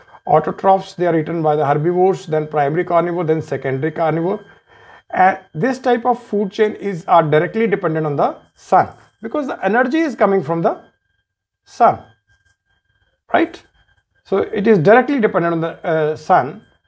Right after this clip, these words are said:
Most of the ecosystem in nature follow this type of food chain, that is grass, cattle, man. Grass, rabbit, fox, wolf, tiger,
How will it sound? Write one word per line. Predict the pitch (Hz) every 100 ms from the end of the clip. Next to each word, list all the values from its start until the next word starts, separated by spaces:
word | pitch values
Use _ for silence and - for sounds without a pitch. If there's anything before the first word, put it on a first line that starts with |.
| _ -
Most | 175 240 247
of | 233
the |
ecosystem | 202 196 226 214 233 226
in | 190
nature | 165 185 208
follow | 175 170 170
this | 208 214
type | 196
of | 180 -
food | 165 156
chain, | 160 170
that | 160
is | 156
grass, | 127 156 160 170 - - _ _ _ _ _ _ _ _ -
cattle, | 151 151 180 180 - -
man. | 135 120 92 - - _ _ _ _ _ _ _ -
Grass, | 127 147 175 190 - - _ -
rabbit, | 139 143 165 190 - - _ _
fox, | _ 160 170 - - - _
wolf, | 131 151 185 - - - - -
tiger, | 156 131 117